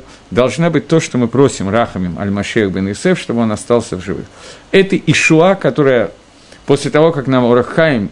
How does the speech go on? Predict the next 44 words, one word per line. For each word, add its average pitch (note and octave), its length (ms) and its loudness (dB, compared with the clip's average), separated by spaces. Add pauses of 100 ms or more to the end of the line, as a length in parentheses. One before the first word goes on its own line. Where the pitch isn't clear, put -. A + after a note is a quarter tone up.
и A2+ 320 2 (240)
Рав A#2+ 180 0
Сааdia B2 400 0
Гаон B2 280 2
сказал, A2+ 440 0
что - 160 -4
это G#2 140 -2
зависит C3 340 -2
исключительно A2+ 540 -4
от A2+ 100 -2
нашей B2 300 -2
тшувы, E2+ 380 -4 (360)
то C#3 80 2
надо G3 160 4
понять, F3+ 640 0
о A2+ 100 0
чём E3 220 2
мы, D3+ 100 2
собственно, B2+ 460 -4
молимся. G2+ 540 -2 (580)
Мы C3+ 140 4
молимся, G#3 580 0 (260)
понятно, C#3+ 360 0
если A2+ 300 0 (320)
Ам F#3 160 2
Исраэль D#3 360 2
их A#2 100 4
зор B2 280 2
бетшува, B2 640 0 (280)
то G2+ 160 -2
всё D3 220 0
хорошо, E3 480 0 (100)
Машиах C3 340 0
бен C3+ 120 0
Йосеф B2+ 260 -2
останется B2+ 460 -2
в A2 40 0
живых, D3 280 0
и A#2 80 -2
Геула A#2+ 220 4
будет A2+ 220 -2
значительно G#2+ 460 -4
более G2+ 260 2
лёгкая. - 380 -6